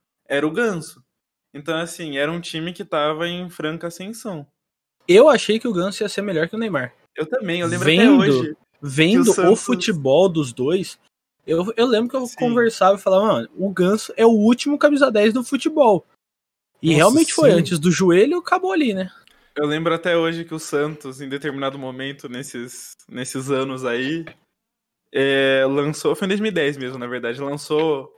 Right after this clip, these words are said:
Speaker 1: bonequinho do Neymar, do Ganso e do Robinho, que eram uns bonequinhos pequenininhos, cabeçudinho assim. E eu fui ver um jogo na Vila com meu pai e a gente foi na Santos Store, que tem lá na Vila Belmiro. Aí eu falei, "Nossa, pai, eu quero." Ele falou, "Qual que você quer?" Eu falei, "Eu quero o Ganso."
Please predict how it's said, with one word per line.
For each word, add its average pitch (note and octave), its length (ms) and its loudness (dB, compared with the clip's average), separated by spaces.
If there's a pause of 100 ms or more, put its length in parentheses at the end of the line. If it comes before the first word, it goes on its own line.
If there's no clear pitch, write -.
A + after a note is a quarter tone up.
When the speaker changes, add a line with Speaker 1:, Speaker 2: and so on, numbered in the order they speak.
(120)
Speaker 1:
bonequinho D#3 840 -4
do C#3+ 140 -10
Neymar, D3 600 -4
do E3+ 100 -8
Ganso D3+ 320 -8
e - 20 -14
do D#3+ 60 -8
Robinho, D#3+ 500 -8 (420)
que D#3+ 100 -4
eram D#3+ 180 0
uns E3 180 -6
bonequinhos D#3 440 -2
pequenininhos, D#3 380 -6
cabeçudinho C#3 580 -8
assim. D3 380 -14 (600)
E D3 240 0
eu D3+ 140 2
fui E3 200 0
ver E3 140 -4
um E3 140 -4
jogo D#3 260 -2
na D3+ 160 -2
Vila D3 320 -4
com E3 100 -10
meu C#3 180 -4
pai C3+ 440 -4
e F#3 40 -6
a E3 60 -6
gente D#3+ 180 -14
foi E3 160 -6
na D3+ 120 -4
Santos D#3+ 300 -10
Store, D#3+ 360 -4
que D3+ 120 -20
tem C#3+ 120 -10
lá D3 120 -8
na D3+ 100 -8
Vila D#3+ 200 -8
Belmiro. D#3+ 460 -8 (880)
Aí D#3+ 100 -4
eu E3+ 60 -4
falei, F#3+ 220 -10
"Nossa, G#3+ 300 -6
pai, G3+ 260 -2
eu F#3+ 80 -6
quero." G3+ 320 -4
Ele F#3 120 -4
falou, F3+ 280 -2
"Qual A3+ 240 -2
que - 80 -12
você G3 140 -2
quer?" D3 420 0
Eu D#3+ 80 -2
falei, D3+ 280 -6
"Eu C3 40 -10
quero D#3+ 160 -2
o E3+ 40 0
Ganso." C#3 360 -4